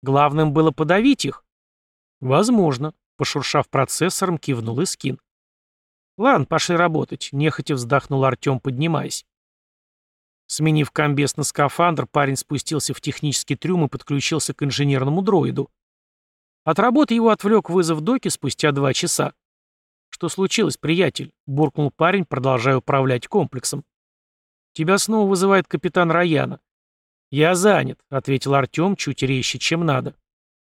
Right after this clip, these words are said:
Она сказала, что хочет извиниться и повторить своё приглашение. «Дока, передай, её извинения приняты, но от встречи я вынужден отказаться. Работы много». «Тёма, прекрати шашкой махать», поддел его Искин.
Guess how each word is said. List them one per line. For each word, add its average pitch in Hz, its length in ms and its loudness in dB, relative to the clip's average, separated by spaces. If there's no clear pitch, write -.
Она 196 160 4
сказала, 220 360 2
что 185 160 -4
хочет - 340 0
извиниться 165 540 0
и 131 40 -2
повторить 147 440 0
своё 151 240 2
приглашение. 143 720 -2
«Дока, 151 340 2
передай, 185 460 4
её 160 160 4
извинения 165 440 2
приняты, 180 420 0
но 139 100 0
от 135 100 -2
встречи 170 400 -4
я 143 140 2
вынужден 139 400 -2
отказаться. 135 600 -2
Работы 208 380 2
много». 135 400 -2
«Тёма, 156 340 0
прекрати 185 480 0
шашкой 220 420 0
махать», 135 420 -4
поддел 131 360 0
его 123 200 -2
Искин. 147 380 -4